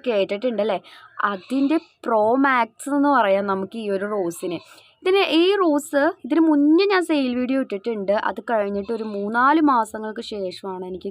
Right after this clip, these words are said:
കിട്ടുന്നത്. എൻ്റെ വീഡിയോസിൻ്റെ ബാക്ക്ഗ്രൗണ്ടിൽ ആട്ടിൻകുട്ടി, പശു, കാക്ക, കോഴി അങ്ങനെയുള്ള എല്ലാവിധ ജീവജാലങ്ങളുടെ സൗണ്ട് കേൾക്കാം ട്ടോ. ദേ ആട്ടിൻകുട്ടി അത് പറഞ്ഞപ്പോൾ കൂടി കരച്ചിൽ. അത്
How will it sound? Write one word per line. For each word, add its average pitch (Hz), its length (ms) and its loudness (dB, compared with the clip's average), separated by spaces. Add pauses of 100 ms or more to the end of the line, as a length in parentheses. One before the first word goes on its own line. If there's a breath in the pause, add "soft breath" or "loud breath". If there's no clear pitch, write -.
കിട്ടുന്നത്. 175 460 -8 (720 soft breath)
എൻ്റെ 247 120 -2 (100)
വീഡിയോസിൻ്റെ 233 560 -4
ബാക്ക്ഗ്രൗണ്ടിൽ 208 600 0 (340)
ആട്ടിൻകുട്ടി, 240 600 -4 (180)
പശു, 214 400 -2 (260)
കാക്ക, 208 400 2 (280)
കോഴി 240 440 -2 (380 loud breath)
അങ്ങനെയുള്ള 311 460 4
എല്ലാവിധ 302 640 4 (120)
ജീവജാലങ്ങളുടെ 220 840 2
സൗണ്ട് 202 320 2
കേൾക്കാം 190 260 -2
ട്ടോ. 180 140 -4
ദേ 190 60 2 (180)
ആട്ടിൻകുട്ടി 233 440 -4
അത് 277 140 4
പറഞ്ഞപ്പോൾ 262 460 -2
കൂടി 240 500 -4
കരച്ചിൽ. 170 340 -6 (600 loud breath)
അത് 262 100 0